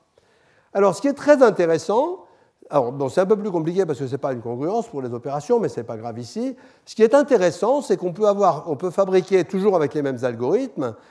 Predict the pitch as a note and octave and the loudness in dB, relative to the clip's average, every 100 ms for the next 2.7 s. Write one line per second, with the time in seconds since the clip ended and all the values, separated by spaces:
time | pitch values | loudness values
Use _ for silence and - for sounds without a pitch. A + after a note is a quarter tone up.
0 | _ _ D3+ D3 F3 - G3+ F#3 C#4 C#4+ | _ _ -6 -4 -4 0 0 2 0 2
1 | A3 E3+ - C4 - E3+ F3+ D#3+ D#3 B3 | 2 2 0 -6 -4 -2 0 0 2 2
2 | G#3 A#3 C#4 A#3 C#3 A#2 G2+ | 4 4 6 6 4 2 -6